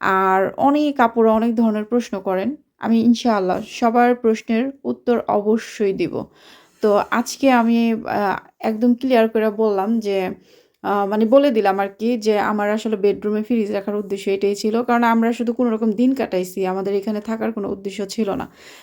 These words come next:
যদি থাকতো তাহলে আমাদের এই বাসাটা এরকম থাকতো না, আমি সুন্দর করে পরিপাটি করে সাজাইতাম। আর তাছাড়া এইখানে আমরা যতদিন ধরে ঘর বাড়ি, ভাড়া নিছি, আমার মনে হয় আমি হাতে গোনা কয়বার গেছি,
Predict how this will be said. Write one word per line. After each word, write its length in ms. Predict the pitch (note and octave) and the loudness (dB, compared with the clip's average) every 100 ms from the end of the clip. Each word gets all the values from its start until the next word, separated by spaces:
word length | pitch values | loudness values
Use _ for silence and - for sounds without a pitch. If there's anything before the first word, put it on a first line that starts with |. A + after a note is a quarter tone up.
| - | -2
যদি 180 | A3 A#3 | 0 2
থাকতো 500 | B3 C4 B3+ C#4+ B3 | 0 -2 0 2 2
তাহলে 340 | G#3 G#3 A3 | 0 0 0
আমাদের 520 | G#3 G#3 G3+ G#3+ A3 - | 0 -4 -2 0 0 -2
এই 400 | G3+ G3 F#3+ F#3 - - | -2 -2 -4 -6 -10 -8
বাসাটা 420 | F#3+ G#3+ G#3 G#3 | -4 -4 -4 -4
এরকম 360 | - A3 A3+ F#3 | 0 0 -2 -6
থাকতো 300 | F#3+ - F#3+ | -10 -10 -8
না, 100 | F3+ | -6
আমি 80 | F#3 | -4
সুন্দর 360 | A#3+ A#3 A#3 | 0 2 2
করে 140 | A3 G3 | 0 -2
পরিপাটি 400 | A3+ A#3 A3 G#3+ | -2 -2 -4 -4
করে 180 | F#3 | -6
সাজাইতাম। 480 | F#3 G#3+ F#3+ F3 F#3 F#3 _ - - - - | -6 -8 -8 -10 -14 -16 _ -20 -20 -6 -2
আর 100 | B3+ | 2
তাছাড়া 420 | C#4 C4+ C#4 C#4 | 4 4 4 4
এইখানে 360 | C4+ C4 C#4 C4+ | 4 4 2 2
আমরা 220 | B3 A#3 | 2 0
যতদিন 380 | A#3 B3 A#3+ A3+ | 0 -2 -2 0
ধরে 160 | A3 G#3+ | 0 0
ঘর 220 | G#3 G3 | -2 0
বাড়ি, 260 | G3+ G#3+ | 0 -2
ভাড়া 400 | A3 F#3 G3 G#3 | -2 -2 0 2
নিছি, 460 | A3 A3+ - G3+ A3+ | 2 0 -2 -4 -4
আমার 380 | - G#3 G#3 G#3 | -2 -4 -2 -2
মনে 220 | G#3+ A#3 | 0 2
হয় 160 | A3+ G#3 | 2 0
আমি 260 | G3+ G#3 | -4 -4
হাতে 300 | G3+ G3 G3 | -4 -4 -2
গোনা 220 | A3+ G#3+ G#3+ | 0 0 0
কয়বার 360 | A#3 A#3 B3 | 0 2 0
গেছি, 400 | G3 F3+ E3 - | -2 -6 -10 -12